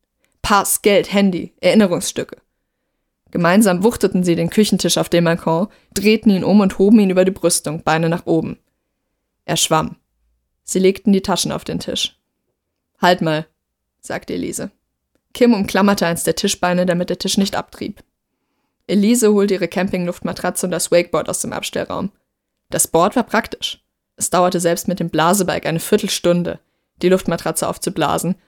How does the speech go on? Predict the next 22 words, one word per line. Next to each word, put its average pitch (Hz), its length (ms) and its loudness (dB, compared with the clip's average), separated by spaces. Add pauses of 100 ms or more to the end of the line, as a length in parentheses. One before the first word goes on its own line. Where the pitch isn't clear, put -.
(140)
und 190 120 0
es - 120 -4
begann 175 280 2
wieder 170 200 2
stärker 160 400 -2
zu 156 140 -6
regnen. - 420 -8 (1500)
"Ade, 202 460 4 (180)
Wohnung", 170 400 -2 (640)
sagte 170 340 -2
Elise, 180 480 -2 (160)
schob - 320 -2
die 202 80 4
Luftmatratze 185 640 0
über 175 100 0
den 170 140 -2
Balkon 185 380 -2
ins 196 140 -4
Wasser 180 280 -2
und 180 100 -4
kletterte 185 460 -2
darauf. - 440 -2